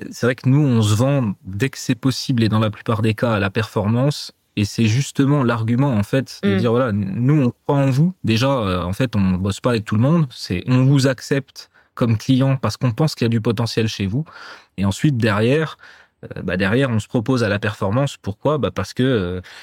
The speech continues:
Speaker 1: euh, c'est, c'est aussi s'asseoir du même côté de la table que le client, c'est
Speaker 2: Carrément.
Speaker 1: aussi prendre des risques avec lui, puis c'est lui montrer qu'on n'est pas un simple exécutant ou un simple,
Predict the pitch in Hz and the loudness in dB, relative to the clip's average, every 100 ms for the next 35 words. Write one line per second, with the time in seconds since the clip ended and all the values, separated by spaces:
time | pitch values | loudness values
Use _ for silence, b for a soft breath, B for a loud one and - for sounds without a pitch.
0 | B _ 71 76 - 101 98 101 - 120 | B _ -10 -10 -8 -4 -2 -2 2 2
1 | - 165 - 123 - 127 117 120 113 123 | 2 -2 -2 -4 -2 -2 -2 -2 0 0
2 | 131 120 110 107 123 104 92 95 - - | 0 0 0 0 -2 -2 -6 -8 -18 -18
3 | - 107 104 110 120 151 160 - 98 87 | -4 -2 -2 0 0 2 0 0 -4 -2
4 | 110 - 143 127 123 127 - 107 101 - | -6 -4 0 2 2 0 -2 -2 -2 -2
5 | 165 180 107 110 107 107 120 - 151 110 | -2 -2 -4 0 2 4 2 0 -2 0
6 | 101 92 127 120 95 95 - 127 113 113 | 0 0 0 0 -2 -4 -2 -2 0 2
7 | 110 110 110 127 131 127 101 101 98 - | 2 0 -2 -2 0 0 0 0 -2 -2
8 | 123 - 98 90 | -2 -2 -4 -4